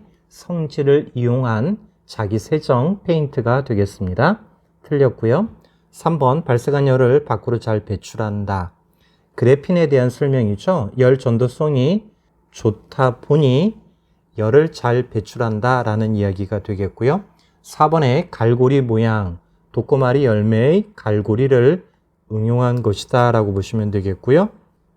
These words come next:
마지막, 수백만 개의 손모들로 중력에 상관없이 벽에, 벽에 거꾸로 붙어 있는 것은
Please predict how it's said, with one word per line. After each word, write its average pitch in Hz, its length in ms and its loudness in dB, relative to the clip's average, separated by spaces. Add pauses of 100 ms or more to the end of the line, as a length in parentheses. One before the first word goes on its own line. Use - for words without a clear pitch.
마지막, 127 540 0
수백만 190 540 0
개의 151 240 2
손모들로 147 1040 0 (580)
중력에 131 400 4
상관없이 147 840 0
벽에, 123 420 -2 (540)
벽에 120 600 4
거꾸로 117 420 -2
붙어 113 280 -2
있는 113 220 0
것은 104 520 0